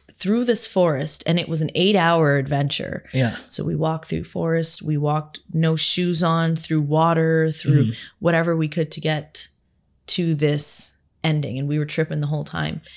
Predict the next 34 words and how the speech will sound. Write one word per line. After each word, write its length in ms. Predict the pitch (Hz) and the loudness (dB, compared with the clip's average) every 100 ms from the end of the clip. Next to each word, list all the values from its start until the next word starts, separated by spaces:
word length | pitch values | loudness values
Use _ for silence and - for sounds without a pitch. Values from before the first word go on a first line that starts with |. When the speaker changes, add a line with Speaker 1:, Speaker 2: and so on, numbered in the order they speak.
| - - - _ | -20 -20 -20 _
Speaker 1:
But 300 | 175 160 - - | 0 0 -4 -2
I 120 | 175 | 0
was 160 | 196 202 | 0 0
having 300 | 196 202 196 | 0 0 0
my 200 | 165 - | -2 -2
own 240 | 160 165 | -2 0
experience 960 | 151 - - - 147 147 98 87 160 - | -2 -4 -6 -4 -4 -4 -6 -8 -8 -6
in 180 | - 156 | -2 0
the 100 | 147 | 0
sense 420 | - 156 156 - | -2 -2 -4 -4
that 340 | 156 151 147 - - - - _ _ - | -4 -4 -4 -8 -20 -20 -20 _ _ -4
I 180 | 170 185 | 0 0
was 220 | 180 - | 0 -2
seeing 480 | 175 165 160 160 160 _ | -2 0 0 -2 -8 _
animals. 880 | 156 151 147 139 131 156 - - - - - _ - | -2 0 -2 -4 -8 -8 -6 -6 -8 -18 -20 _ -4
I 180 | 165 | -2
was, 600 | 165 170 160 151 - - - _ _ _ - _ | 0 2 2 0 -2 -4 -8 _ _ _ -20 _
uh, 220 | - 165 156 - _ _ _ _ _ _ 165 | 2 2 2 -6 _ _ _ _ _ _ -2
the, 180 | 180 151 | 0 2
the, 200 | 170 170 | 0 0
the 140 | 170 | 0
one 340 | 165 165 175 180 | 0 0 0 -4
part 380 | - 170 165 | -4 -4 -4
that 160 | 160 165 | -4 -4
stood 340 | - - 170 160 | -4 -2 0 0
out 200 | 160 - | -2 -4
for 160 | 165 | -4
me 440 | 160 151 151 151 - _ _ _ | 0 0 -2 -4 -10 _ _ _
was 640 | 160 160 151 151 147 - - _ _ | -2 2 2 0 0 -4 -6 _ _
we 160 | 170 170 | -6 -2
walked 320 | 156 165 202 | 0 -2 -2
through 140 | 233 208 | -4 -2
this 180 | 185 - | -2 -6
forest 840 | - 165 156 147 127 151 - - | 0 2 2 0 -2 -6 -6 -8